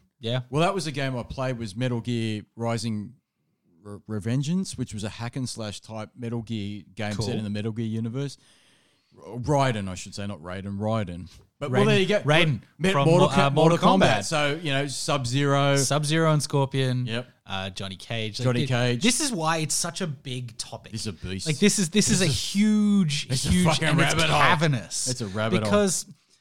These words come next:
Speaker 1: I can go through this list. I, obviously, I'm gonna finish on
Speaker 2: Go
Speaker 1: things
Speaker 2: fin-
Speaker 1: like Mario. I'm
Speaker 2: Yeah.
Speaker 1: gonna finish on things like Mega Man.
Speaker 2: Yep.
Speaker 1: But then there's other, like, there's characters like Kratos. There's characters
Speaker 2: Oh,
Speaker 1: like Max
Speaker 2: Kratos.
Speaker 1: Payne.
Speaker 2: Yep.
Speaker 1: There's characters like,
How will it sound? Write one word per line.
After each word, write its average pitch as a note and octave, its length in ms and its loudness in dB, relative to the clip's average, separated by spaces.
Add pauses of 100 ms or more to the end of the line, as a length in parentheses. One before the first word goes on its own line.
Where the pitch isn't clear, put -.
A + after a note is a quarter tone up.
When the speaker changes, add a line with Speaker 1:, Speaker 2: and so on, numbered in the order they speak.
(200)
Speaker 1:
I C4 160 0
can C#4 200 0
go A3+ 180 0
through F#3 260 0
this D3+ 220 2
list. C#3+ 260 -4
I, F3 180 -2
obviously, F#3+ 400 0
I'm D#3+ 140 2
gonna D#3 240 0
finish D3+ 360 -2
on C3+ 80 0
Speaker 2:
Go D3 60 4
Speaker 1:
things C#3+ 200 0
Speaker 2:
fin- F3+ 80 2
Speaker 1:
like C3 240 2
Mario. A#2 460 0 (140)
I'm A#2 140 0
Speaker 2:
Yeah. A#2+ 80 4
Speaker 1:
gonna C3+ 160 0
finish C3 340 -2
on B2 160 -2
things A#2 380 -4
like G#2+ 240 -2 (360)
Mega A2+ 280 -2
Man. G#2+ 420 -2
Speaker 2:
Yep. A2+ 220 -4 (400)
Speaker 1:
But G3 160 -2
then G#3 160 2
there's G3 180 2
other, G3 220 -4
like, F#3 260 -8
there's G3 180 -6
characters F3+ 360 -4
like C#3 120 -6
Kratos. - 560 -4
There's D#3 180 -2
characters E3 360 -2
Speaker 2:
Oh, A3+ 80 6
Speaker 1:
like E3 140 0
Max G3+ 240 4
Speaker 2:
Kratos. B2+ 180 0
Speaker 1:
Payne. A2 440 -2
Speaker 2:
Yep. A#2 200 -2
Speaker 1:
There's E3 160 0
characters D#3+ 640 -4
like, C#3+ 460 -6